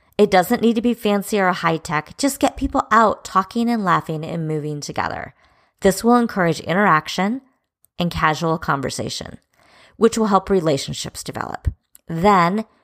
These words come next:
get out and participate and mingle with them. Show them you care. Show them you're interested. If you are somebody who is not good at small talk, this is perfectly tailor-made for you,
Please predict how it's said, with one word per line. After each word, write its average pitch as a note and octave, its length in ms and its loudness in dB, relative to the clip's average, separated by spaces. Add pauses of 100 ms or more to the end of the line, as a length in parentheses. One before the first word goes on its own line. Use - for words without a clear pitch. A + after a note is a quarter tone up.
(460)
get G#3 200 4
out G#3+ 180 6
and G3 80 -8
participate F#3 760 -2
and F3 240 0
mingle F3+ 560 2
with D#3+ 280 -2
them. A2+ 380 -4 (340)
Show - 440 2
them G#3 200 2
you G3+ 140 0
care. D3 640 -4
Show D#3+ 380 -6
them E3+ 200 -2
you're E3 260 -6
interested. C3+ 680 -8 (440)
If D#3+ 120 -8
you G3+ 140 4
are A#3 100 6
somebody G3 460 0
who F3 140 -2
is C#3+ 180 -2
not D3+ 300 2
good F#3+ 120 0
at - 120 0
small E3 300 2
talk, - 360 -2
this - 260 0 (120)
is G#3 240 0 (300)
perfectly C4+ 840 0
tailor-made G#3 600 -2
for F3 100 -4
you, C#3 340 -2